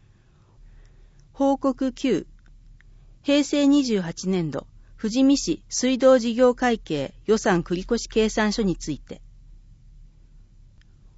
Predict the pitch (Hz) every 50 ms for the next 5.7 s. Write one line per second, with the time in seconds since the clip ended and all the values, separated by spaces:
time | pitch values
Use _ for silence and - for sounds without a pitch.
0 | - - - 269 277 277 277 - 262 240 - - 254 - - 180 170 - 247 240
1 | 180 135 - _ _ _ _ - - - - - - - - - 285 294 285 -
2 | - 285 277 269 277 294 285 262 226 208 190 165 165 - - 208 196 196 180 156
3 | 139 135 127 - - - - - - - - 220 220 254 254 254 262 254 - -
4 | - - - 180 175 175 - - 262 262 220 254 254 254 233 240 240 220 254 247
5 | 247 247 - 247 226 208 - - - 156 135 127 -